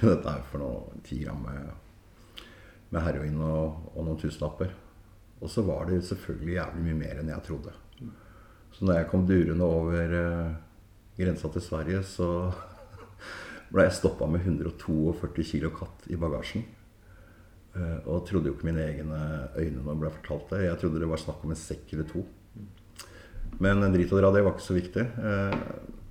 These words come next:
men jeg var jo avhengig av heroin, og når jeg, når jeg ble satt da i denne påsken i arresten i, i Malmö, eh, så tenkte jeg at, eh, og ble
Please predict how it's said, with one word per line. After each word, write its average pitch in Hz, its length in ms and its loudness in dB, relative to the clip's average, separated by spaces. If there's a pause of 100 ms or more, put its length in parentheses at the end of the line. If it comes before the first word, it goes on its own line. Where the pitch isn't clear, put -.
(520)
men 101 160 6
jeg 98 160 4
var 87 160 6
jo 90 80 4
avhengig 80 280 2
av 98 100 2
heroin, 87 220 2
og 95 80 4
når 95 100 4
jeg, 98 260 0
når 101 140 0
jeg 107 100 2
ble 113 120 2
satt - 440 -8
da 104 120 2
i 98 80 2
denne 90 200 2
påsken 85 560 0 (1800)
i 101 100 10
arresten 95 540 4
i, 101 160 4 (560)
i 95 160 2
Malmö, 95 420 2 (140)
eh, 104 340 -6 (800)
så - 240 -2
tenkte 87 480 0
jeg 82 240 2
at, 90 320 -4
eh, 95 160 2
og 95 160 0
ble 85 140 2